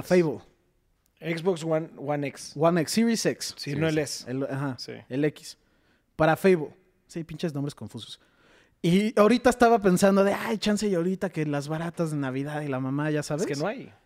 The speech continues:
Speaker 2: Y no, y luego me puse a pensar, "¿Por qué? ¿Por qué lo jugaría?".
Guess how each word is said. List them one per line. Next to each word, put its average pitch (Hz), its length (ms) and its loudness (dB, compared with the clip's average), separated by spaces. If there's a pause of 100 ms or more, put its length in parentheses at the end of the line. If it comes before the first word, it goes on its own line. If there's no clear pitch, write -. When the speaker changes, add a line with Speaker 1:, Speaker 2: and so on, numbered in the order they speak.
(160)
Speaker 2:
Y 175 100 2
no, 233 140 4
y 240 120 2 (100)
luego 269 280 6
me 262 120 6
puse 233 180 2
a 240 80 4
pensar, 208 280 0
"¿Por 180 160 -4
qué? 233 180 0
¿Por 196 160 -6
qué 220 100 -4
lo 220 60 -2
jugaría?". 196 500 -6